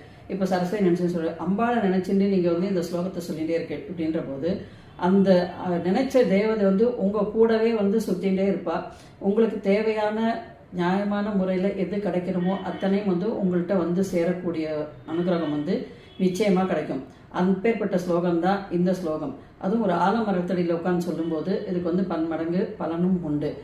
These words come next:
வீட்ல தினம் வந்து நீங்க எத்தனை தடவை சொன்னாலும் வீடு வந்து லக்ஷ்மி கடாட்சம் வந்து நிறைஞ்சு இருக்கும்.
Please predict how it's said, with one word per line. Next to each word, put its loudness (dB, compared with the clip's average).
வீட்ல 2
தினம் 2
வந்து 2
நீங்க 0
எத்தனை -4
தடவை 2
சொன்னாலும் -2
வீடு 2
வந்து 2
லக்ஷ்மி -6
கடாட்சம் -2
வந்து -2
நிறைஞ்சு 0
இருக்கும். 0